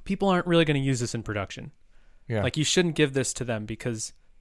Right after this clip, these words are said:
Speaker 1: people are gonna try to run this in production. But what? It, like, it uses Ratchet underneath. And if you use
Speaker 2: Yeah.
Speaker 1: Laravel WebSocket Spotsy's package,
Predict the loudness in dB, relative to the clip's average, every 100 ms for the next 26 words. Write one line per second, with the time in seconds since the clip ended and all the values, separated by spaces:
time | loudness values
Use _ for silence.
0 | -8 0 4 4 4 0 4 4 4 0
1 | -2 -6 -2 2 2 0 -4 -8 -14 -20
2 | -8 0 4 4 4 -6 -4 -4 -2 -2
3 | 0 2 4 4 2 -2 -4 -10 -12 -14
4 | -6 -2 0 -2 -2 -2 -2 0 2 4
5 | 4 4 2 0 -2 -2 -2 0 0 -2
6 | 0 0 0 -6